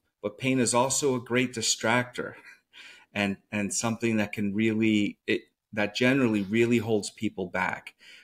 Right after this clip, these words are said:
I wonder how, um, um, in your meditation, for example, meditation practice, if you're sitting in lotus position,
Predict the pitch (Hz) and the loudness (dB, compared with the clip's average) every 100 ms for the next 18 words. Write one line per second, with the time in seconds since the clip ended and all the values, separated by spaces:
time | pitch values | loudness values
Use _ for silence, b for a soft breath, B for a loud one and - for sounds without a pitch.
0 | B 107 117 143 151 156 117 131 123 117 | B 0 2 4 4 4 4 0 2 2
1 | 117 - - 113 107 101 98 98 _ _ | 0 -6 -4 -2 0 0 0 -2 _ _
2 | _ _ _ _ - - _ _ _ _ | _ _ _ _ -12 -12 _ _ _ _
3 | _ _ - 107 98 95 92 76 _ _ | _ _ -8 -4 -2 -2 -4 -6 _ _
4 | _ - 110 123 127 113 104 - 98 92 | _ -2 2 6 6 6 2 -2 -2 -2
5 | - 92 107 - _ _ _ - 98 101 | -4 -6 -8 -12 _ _ _ -6 -6 -4
6 | 98 92 98 101 101 - 104 - 101 110 | -4 -4 -4 0 0 0 0 0 -2 -4
7 | 92 90 98 - - B B B B 104 | -6 -6 -6 -6 -8 B B B B -8
8 | - 110 101 - 123 123 117 113 117 107 | -4 -2 2 4 6 6 4 2 -2 0
9 | 104 107 107 - 113 104 101 - 107 101 | 2 2 2 -2 0 2 4 4 2 0
10 | 98 | -2